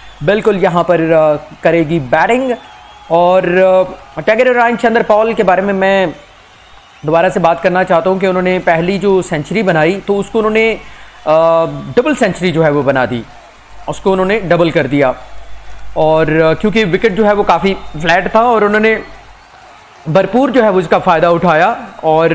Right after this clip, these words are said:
uh, मेरे ख्याल में West Indies के लिए वो एक बहुत ही ज़बरदस्त, uh, जिस चीज़ की कमी थी वो एक खिलाड़ी जो है वो साबित हो सकते हैं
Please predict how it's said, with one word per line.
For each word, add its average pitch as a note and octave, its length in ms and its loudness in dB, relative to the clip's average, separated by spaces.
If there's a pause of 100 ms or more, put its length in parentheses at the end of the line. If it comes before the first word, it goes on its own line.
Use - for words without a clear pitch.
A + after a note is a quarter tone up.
(120)
uh, D#3+ 300 2
मेरे B3+ 220 0
ख्याल G3 240 0
में G3 140 0
West F3+ 260 0
Indies F#3+ 360 -2
के G3 100 2
लिए F3 220 0
वो E3 300 0 (280)
एक E3+ 160 -2
बहुत F3+ 320 0
ही F3 100 0
ज़बरदस्त, E3 640 0
uh, D3 920 -2
जिस E3+ 180 -8
चीज़ F#3+ 180 -2
की G3 120 -6
कमी G3 280 0
थी F3+ 260 -2 (340)
वो F3+ 200 0
एक F3+ 80 -2
खिलाड़ी D#3+ 380 0
जो E3 120 -4
है D#3+ 80 -2
वो D#3+ 140 -2
साबित D#3 280 -2
हो D#3 120 0
सकते E3+ 300 -2
हैं D3+ 240 -4